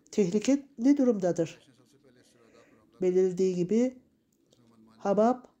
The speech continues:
bu, e, haberi yaymamalıdır ve onu gizlice, e, e, bildirmelidir ve hiç kimsenin morali bozulmasın. Habab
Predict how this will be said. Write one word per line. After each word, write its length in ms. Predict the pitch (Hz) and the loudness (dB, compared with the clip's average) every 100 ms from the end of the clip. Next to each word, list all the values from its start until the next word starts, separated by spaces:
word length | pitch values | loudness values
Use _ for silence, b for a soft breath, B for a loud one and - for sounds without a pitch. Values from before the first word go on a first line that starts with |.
| _ _ _ _ _ _ _ - | _ _ _ _ _ _ _ -8
bu, 360 | 185 240 247 254 | 0 2 2 -2
e, 40 | |
haberi 560 | 180 180 202 208 208 226 | -6 -4 -2 0 2 2
yaymamalıdır 840 | 233 208 247 214 190 180 185 226 214 | 2 2 2 -2 -2 -4 -4 -4 -6
ve 180 | 233 - b b | -8 -8 b b
onu 240 | 208 214 | -4 -2
gizlice, 560 | 196 202 262 226 220 254 - _ _ _ - | -2 -2 -2 0 0 -2 -12 _ _ _ -8
e, 100 | 180 | -4
e, 760 | 180 180 175 - 180 180 170 165 - _ _ _ _ _ _ _ | 0 -2 -4 -10 -6 -4 -4 -6 -16 _ _ _ _ _ _ _
bildirmelidir 760 | 196 196 196 214 214 220 226 220 | -6 -2 2 2 2 2 2 0
ve 100 | 214 | 0
hiç 200 | 214 285 | 0 -2
kimsenin 400 | 247 220 226 233 | -2 -2 0 2
morali 320 | 220 208 220 | 2 2 2
bozulmasın. 480 | 220 202 247 185 190 | 0 0 -4 -6 -8
Habab 380 | - 202 202 | -8 -4 -2